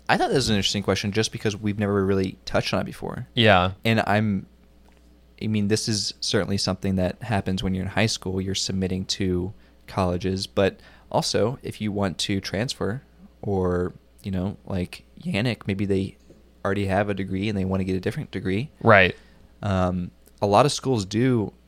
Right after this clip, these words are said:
Speaker 1: require a portfolio submission. Did your school have a portfolio submission?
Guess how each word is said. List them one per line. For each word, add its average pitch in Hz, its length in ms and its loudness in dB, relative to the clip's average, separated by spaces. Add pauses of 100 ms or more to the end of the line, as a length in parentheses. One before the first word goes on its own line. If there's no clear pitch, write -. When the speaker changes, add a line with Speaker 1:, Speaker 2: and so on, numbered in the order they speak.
(300)
Speaker 1:
require 107 460 2
a 95 40 0
portfolio 104 460 0
submission. 107 520 -6
Did 101 160 -8
your 101 140 0
school 113 260 -2
have 117 140 -2
a 117 60 -4
portfolio 123 380 -2
submission? - 360 -8